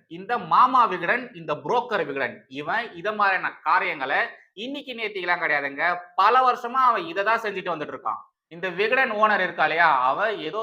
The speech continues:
தகுட தத்துவம் வேலையை பார்த்து நக்சல் நாய்கள் கிட்ட ஆதாரத்தோட சிக்கி இருக்கான். அந்த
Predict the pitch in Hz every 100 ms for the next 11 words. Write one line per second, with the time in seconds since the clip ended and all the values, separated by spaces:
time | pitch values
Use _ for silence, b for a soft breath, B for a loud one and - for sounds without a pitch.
0 | - 185 233 233 214 165 143 143 139 135
1 | 127 123 - 208 180 170 180 - 247 160
2 | - 190 190 - 135 - 202 214 143 185
3 | 254 262 202 170 190 240 247 - 180 151
4 | 123 101 - - 139 202